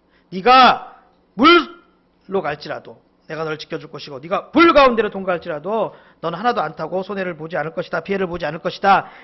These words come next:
여러분, 물과 불이라는 것은요, 대표적인 위험성을 말해요. 가장 강력한 위협을 말하는 거예요. 지금도 여러 재난들이 일어나지만 그 여러 재난 중에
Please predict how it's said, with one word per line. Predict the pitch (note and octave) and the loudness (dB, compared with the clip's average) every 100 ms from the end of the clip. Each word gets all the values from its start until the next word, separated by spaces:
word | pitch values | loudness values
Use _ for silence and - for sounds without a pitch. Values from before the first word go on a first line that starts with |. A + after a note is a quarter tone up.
| - | -4
여러분, | G#3 A3 F#3+ D#3+ | 0 0 0 0
물과 | A3+ A#3+ A#3 G3+ | 0 4 4 2
불이라는 | G3+ A3+ G#3 | 0 0 0
것은요, | G3 F#3+ F#3 A#3+ G#3 - - _ | -4 -6 -4 0 0 -4 -20 _
대표적인 | F#3 G3+ C4+ B3 A#3 F#3 | -4 0 2 2 -2 -2
위험성을 | F3 A3+ A3 F#3+ D#3+ | -2 -2 -2 -8 -8
말해요. | C3 A#2+ A2+ C3 _ _ _ | -12 -16 -20 _ _ _ _
가장 | - G3 D4 C#4+ | -8 2 2 4
강력한 | A3 B3 B3 A#3+ F#3+ | 2 2 2 2 0
위협을 | G3+ A3+ G#3+ | 4 4 4
말하는 | E3 D#3 D#3+ | 0 -4 -6
거예요. | C3+ A#2+ A2+ _ _ _ _ _ _ _ _ _ | -12 -16 -20 _ _ _ _ _ _ _ _ _
지금도 | - A3 C4+ B3 F#3 | -8 -4 0 2 2
여러 | A3 C4+ | 4 2
재난들이 | G3+ A3 A3+ G#3 G#3 | 2 0 0 -2 -6
일어나지만 | F#3+ G3 F3+ F3+ A3+ G#3+ | -2 -2 -4 -2 -2 -2
그 | A3+ G3+ | -2 0
여러 | A3 A3 | 2 0
재난 | G3 G#3 | -2 -6
중에 | F#3 G#3+ A3+ | -6 -4 -4